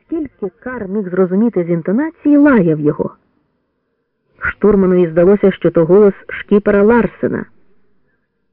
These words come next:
Та ось його підтримав другий голос. Почулися ще голоси. Хтось виступав на захист Ельгара і Карсена. Суперечка, очевидно, розгорялася.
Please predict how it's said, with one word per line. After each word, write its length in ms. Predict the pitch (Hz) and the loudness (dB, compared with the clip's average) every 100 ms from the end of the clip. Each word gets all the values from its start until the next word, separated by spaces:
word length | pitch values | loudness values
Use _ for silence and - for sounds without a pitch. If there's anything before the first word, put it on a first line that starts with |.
| _ _ _ _ | _ _ _ _
Та 100 | 165 | -6
ось 240 | 175 196 | -4 -4
його 160 | 254 277 | -4 -2
підтримав 600 | 320 294 277 320 349 269 | -2 -2 -4 -6 -6 -6
другий 360 | 254 233 220 208 | -4 -2 -4 -2
голос. 320 | 208 202 202 _ _ _ _ _ _ _ | 0 0 -2 _ _ _ _ _ _ _
Почулися 520 | 160 156 196 214 302 | -6 2 2 2 0
ще 260 | - - 208 | -2 0 0
голоси. 480 | 208 214 - 214 220 _ _ _ _ _ _ _ | 0 -4 -2 -2 -2 _ _ _ _ _ _ _
Хтось 320 | - - 190 - | -10 0 0 0
виступав 440 | 233 - 247 247 | -2 -2 0 2
на 160 | 254 233 | 2 2
захист 600 | 202 196 196 - - 190 | 0 -2 -6 -8 -2 2
Ельгара 460 | 208 214 214 233 - | 4 4 2 0 0
і 80 | 254 | -2
Карсена. 680 | - 175 160 - 160 156 151 _ _ _ _ _ _ _ _ _ _ - | 0 -2 -2 -4 -4 -2 -4 _ _ _ _ _ _ _ _ _ _ -4
Суперечка, 720 | 175 - 170 202 - - 247 254 | -4 0 2 2 0 -4 -2 -2
очевидно, 580 | - 185 175 175 175 190 | -4 -2 0 0 0 2
розгорялася. 720 | 196 185 233 262 165 147 127 | 0 0 0 0 -2 -4 -12